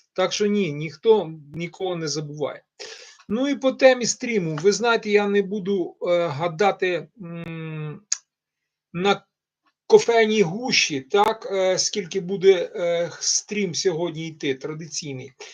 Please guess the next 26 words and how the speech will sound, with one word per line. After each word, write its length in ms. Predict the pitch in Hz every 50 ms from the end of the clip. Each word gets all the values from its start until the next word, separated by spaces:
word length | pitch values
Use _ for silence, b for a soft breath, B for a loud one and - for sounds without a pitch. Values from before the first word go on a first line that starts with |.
| B B B -
Я 100 | 175 175
просто 420 | 170 - 226 247 220 - 240 233
скажу, 520 | 202 - - 226 208 190 165 185 185 160 147
що, 400 | - - - 175 170 165 - - -
ем, 760 | 180 175 180 175 175 175 170 170 165 165 165 165 160 165 - _ _ _ _ _ _ _ _ _ _ - - -
мої 320 | 170 185 202 214 220 196
передбачення, 840 | 165 - 208 202 196 185 170 170 180 226 226 220 - - 180 160 143
пан 260 | 139 - 180 180 185
Михайло 400 | 185 175 - 202 190 180 170 151
Дідух, 340 | 147 135 143 135 127 127 127
доброго 320 | 135 175 180 185 190 180 170
вечора. 420 | 160 139 - - 139 139 139 _ _ B B B B B B -
Мої 200 | 160 185 208 208
передбачення 800 | 196 - 220 214 202 180 175 220 208 196 202 - 190 180 180 170
про 200 | - - 190 185
те, 280 | 185 - 202 202 180
що 300 | 151 - - 196 185 175
цього 520 | 175 - - - 202 196 190 175 180 185 185
року, 680 | 185 190 202 196 185 - - 180 170 170 - - - _ _ -
е, 640 | 170 175 175 170 165 165 165 165 165 160 151 143 123 - - -
дякую, 400 | 190 202 208 208 202 180 170 -
пані 240 | 190 180 175 175
Вікторія, 440 | 165 160 151 - - 170 160 151 151
за 140 | 135 127 143
підтримку. 600 | 139 139 135 135 - 147 143 139 131 131 - _ _ _ _ B B B B B B B B B B B B _ _ -
Е, 560 | 185 202 202 208 208 202 202 202 208 196 185